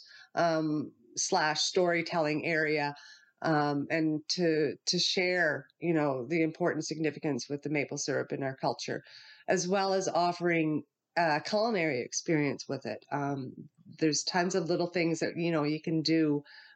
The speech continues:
uh, like smoked salmon over a fire pit. So those, those are little ideas that we'd like to incorporate with a, you know, our storefront and visitor experience. Um, and more long-term is, you know, we wanted, uh, wanted to close the loop here with,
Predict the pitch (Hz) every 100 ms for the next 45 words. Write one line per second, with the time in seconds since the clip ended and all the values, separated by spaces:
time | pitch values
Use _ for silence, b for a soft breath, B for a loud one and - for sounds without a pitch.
0 | - 156 147 156 170 - 208 202 - 226
1 | 220 170 147 160 175 175 202 196 180 147
2 | - - 196 240 285 - 240 262 269 240
3 | 233 202 185 190 190 185 151 160 156 160
4 | 156 151 151 143 156 143 156 B B B
5 | _ 180 160 143 135 90 156 160 135 131
6 | 151 143 - 160 143 143 147 147 151 143
7 | 131 - - 147 127 127 139 - - B
8 | B B - - 151 147 147 - 196 202
9 | 214 240 214 202 226 - 208 175 160 156
10 | 147 - 185 170 180 185 185 226 196 175
11 | 165 - 143 143 185 226 220 185 - 185
12 | 180 175 165 165 - 160 151 151 147